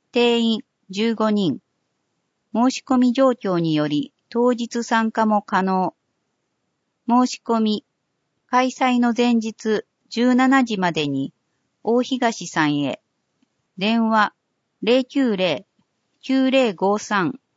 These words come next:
九三一一。七件目、橿原市、スポーツ少年団、新規加入及び団員募集。スポーツ少年団は、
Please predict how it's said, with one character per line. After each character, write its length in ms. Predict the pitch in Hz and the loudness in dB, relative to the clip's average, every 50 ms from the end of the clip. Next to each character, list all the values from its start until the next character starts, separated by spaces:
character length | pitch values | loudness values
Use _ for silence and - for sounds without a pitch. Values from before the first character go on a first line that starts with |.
| _ _ _ _ | _ _ _ _
九 220 | - - 254 254 | -6 -4 -4 -4
三 360 | 247 - - 262 247 214 156 - | -4 -2 0 0 0 0 -2 -4
一 320 | - 180 - - - 214 208 | -8 -10 -8 -6 -6 -6 -6
一。 360 | 196 - - - 139 - _ _ _ _ _ _ _ _ _ _ _ _ _ _ _ _ _ _ _ _ _ _ _ _ _ _ _ _ _ _ _ _ _ _ _ _ _ _ _ _ - | -6 -8 -10 -10 -10 -10 _ _ _ _ _ _ _ _ _ _ _ _ _ _ _ _ _ _ _ _ _ _ _ _ _ _ _ _ _ _ _ _ _ _ _ _ _ _ _ _ -6
七 300 | 202 220 240 262 269 269 | -2 0 2 2 2 2
件 340 | - - 254 254 240 240 233 | 0 0 0 2 4 4 4
目、 240 | 233 233 226 - _ _ _ _ _ _ _ _ _ _ _ _ _ _ | 2 0 0 -4 _ _ _ _ _ _ _ _ _ _ _ _ _ _
橿 260 | - 214 214 - 247 | -4 -4 -2 0 -2
原 300 | 220 - 233 214 220 220 | 0 0 2 2 2 0
市、 300 | 220 - - - 247 - _ _ _ _ _ _ | 0 -2 -12 -14 -14 -14 _ _ _ _ _ _
ス 160 | - - - 208 | -18 -14 -10 -2
ポ 220 | - 269 269 269 | 2 4 4 4
ー 40 | 269 | 4
ツ 140 | - 262 254 | 2 -4 -4
少 240 | - 269 254 254 | 0 0 2 4
年 280 | 247 254 254 240 208 175 | 4 4 4 4 2 2
団、 280 | 151 147 143 135 - _ _ _ _ _ | 2 0 -2 -2 -4 _ _ _ _ _
新 340 | - - - 285 269 262 | -12 -2 0 2 2 2
規 180 | 240 - 185 - | 2 -2 -8 -8
加 160 | - 180 175 | -6 -4 -2
入 320 | 175 175 175 180 180 - _ _ _ _ | -2 -2 -2 -2 -4 -6 _ _ _ _
及 280 | - 196 202 208 208 202 | -2 -2 0 0 -2 -2
び 220 | 190 196 190 - _ _ - | -4 -6 -8 -8 _ _ -14
団 360 | - 185 190 233 247 254 254 240 | -2 0 0 2 2 2 2 2
員 180 | 240 240 220 | 2 2 0
募 160 | 196 190 190 | 0 0 -2
集。 380 | 196 - - 202 202 196 - - _ _ _ _ _ _ _ _ _ _ _ _ _ _ _ _ _ _ _ _ _ _ _ _ | -4 -4 -6 -6 -6 -6 -8 -10 _ _ _ _ _ _ _ _ _ _ _ _ _ _ _ _ _ _ _ _ _ _ _ _
ス 120 | - 233 | -16 -12
ポ 240 | _ - 277 285 285 | _ 0 2 2 0
ー 40 | 285 | 0
ツ 120 | - 277 | -4 -10
少 280 | 269 - 277 269 269 254 | -6 -2 0 0 2 2
年 220 | 269 262 240 208 | 0 0 0 -2
団 280 | 185 185 170 165 160 156 | -2 -2 -2 0 0 -2
は、 180 | 156 151 156 | -2 -4 -6